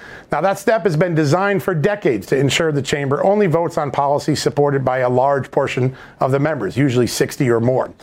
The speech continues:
Now, tonight, we are lucky to have two guests at ground zero in this battle. Joining us from Washington is Senator Ted Cruz from the great state of Texas, as well as Jessica Anderson, Executive Director of Heritage Action for America. Senator, Jessica, welcome to the show.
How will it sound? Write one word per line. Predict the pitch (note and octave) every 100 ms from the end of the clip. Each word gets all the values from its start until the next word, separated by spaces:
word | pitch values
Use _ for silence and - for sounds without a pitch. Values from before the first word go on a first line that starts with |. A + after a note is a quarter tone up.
| - - - -
Now, | D3
tonight, | D3+ F#3 G3 A#3
we | F#3 E3+
are | C#3+
lucky | D3+ E3+ F#3
to | D#3
have | C3+ C3+
two | - F#3
guests | D3 D#3 C#3
at | C3 -
ground | C3 E3 G#3+ G3+
zero | C3+ D3+ A#2+ -
in | A2+
this | B2 C3+
battle. | F3 E3+ - - - - - _
Joining | D3+ C#3 D3+
us | D#3+
from | - E3
Washington | F#3 F3+ D#3 B2+ A2
is | A#2
Senator | - C3 C#3 C3+
Ted | C3+ D3 B2+
Cruz | F#3+ F#3+ C#3
from | D3
the | B2+
great | C#3 C#3+
state | - D3 C3+
of | A2+
Texas, | D3 - A3+ G3+ - - - -
as | E3+ D3+
well | G#3+ A#3+
as | D3
Jessica | G3+ G3 G3+ F#3
Anderson, | D#3 D#3 C#3 - F2+ -
Executive | A#2+ B2+ B2+ D3+ D3
Director | D#3+ E3+ - A2
of | A2+
Heritage | B2+ C3 C3+ C#3
Action | C3 - C#3
for | D3+
America. | C#3+ D3 F3 - A2 - - - -
Senator, | - E3+ E3 G3 G3+
Jessica, | B2+ D#3 - F3+ D3+ D3
welcome | D3 D3
to | D3
the | D#3
show. | C#3+ F#3 F#3+